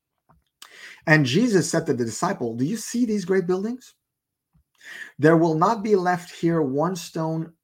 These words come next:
upon another that will not be thrown down." So in his very own teachings, Jesus never said that he would cancel the law, however. So he did prophesy the destruction of the temple,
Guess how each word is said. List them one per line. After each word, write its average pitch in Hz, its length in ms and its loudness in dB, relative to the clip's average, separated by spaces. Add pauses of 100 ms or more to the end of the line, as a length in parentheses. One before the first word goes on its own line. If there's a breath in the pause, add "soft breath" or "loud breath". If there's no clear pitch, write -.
upon 147 580 -6
another 123 460 -4
that 107 180 -10
will 117 180 -6
not 127 300 -4
be 123 120 -2
thrown 120 320 -8
down." 98 320 -8 (2000 loud breath)
So 156 180 2
in 180 80 4
his 190 160 4
very 220 300 4
own 202 160 2
teachings, 143 580 -4
Jesus 208 640 -2
never 208 340 0
said 120 640 -4
that 127 140 -4
he 135 160 -4
would 127 280 -4 (120)
cancel 160 680 -4
the 107 140 -6
law, 127 400 -4 (120)
however. 85 540 -12 (1160 loud breath)
So 120 160 -2
he 120 80 2
did 214 260 8
prophesy 165 540 6
the 123 80 2
destruction 123 600 -2
of 107 120 -6
the 101 80 -4
temple, 214 600 -6